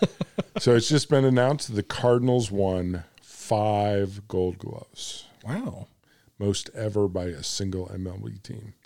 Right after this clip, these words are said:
Speaker 2: And they still suck.
Speaker 1: Made the playoffs.
Speaker 2: I don't know. Do you want Mike Matheny back?
Speaker 1: No.
Speaker 2: Because aren't you, your manager's leaving,
Speaker 1: No, we
Speaker 2: yeah?
Speaker 1: got him. We got a new manager.
Speaker 2: Oh, okay.
Speaker 1: We hired a guy on the corner.
Speaker 2: Damn.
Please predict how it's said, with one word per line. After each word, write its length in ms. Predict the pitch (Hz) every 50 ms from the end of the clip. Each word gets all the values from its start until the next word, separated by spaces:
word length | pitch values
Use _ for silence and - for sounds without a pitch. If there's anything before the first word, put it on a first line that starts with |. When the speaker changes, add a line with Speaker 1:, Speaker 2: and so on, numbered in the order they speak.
| -
Speaker 2:
And 100 | - 131
they 140 | 135 147 139
still 400 | 127 - - - - 117 123 143
suck. 540 | 135 - - - 165 190 - - _ - - _ _ _ _ _ _ _ _ _ _ _ _ _ _ _ _ _
Speaker 1:
Made 200 | 208 190 - 185
the 60 | 113
playoffs. 680 | - - 98 98 - - - - - - - - 104 98
Speaker 2:
I 180 | 90 82 - -
don't 160 | - - - - -
know. 80 | - - - _ _ _ _ _ _ _ _ -
Do 80 | - 127
you 80 | 147 156
want 180 | 170 185 180
Mike 200 | 156 143 147 156
Matheny 300 | 135 135 - 151 147 151
back? 380 | 151 151 160 160 156 - - _ _ _ _ _ _ _ _ _ _ _ _ _ _ _ _ _ _ _ _ _ _ _ _ _
Speaker 1:
No. 60 | - - _ _ _ _ _ _ _ _
Speaker 2:
Because 140 | - 123 117
aren't 240 | 127 139 147 - -
you, 80 | 160 151
your 260 | 143 - 123 127 120
manager's 520 | 117 120 139 196 185 131 117 104 98 -
leaving, 160 | 107 - -
Speaker 1:
No, 120 | 131 143 151
we 140 | 98 127 120
Speaker 2:
yeah? 60 | 120
Speaker 1:
got 180 | 135 123 113
him. 140 | 104 90 82 - - _ _ _
We 80 | 113 110
got 180 | 110 113 113 107
a 40 |
new 120 | 107 107 104
manager. 460 | 104 104 98 95 87 - 98 87 - _ _ _
Speaker 2:
Oh, 340 | 117 110 107 101 98 98 98 98 -
okay. 120 | 98 98
Speaker 1:
We 80 | - 107
hired 220 | 101 107 110 101
a 40 | 101
guy 340 | 92 101 95 92 92 85 80 - _ _ _ _ _ _ _ _ _ _ _
on 140 | - 95 95
the 80 | 95 92
corner. 480 | - - 107 98 92 90 90 85 - _ -
Speaker 2:
Damn. 240 | 101 110 101 87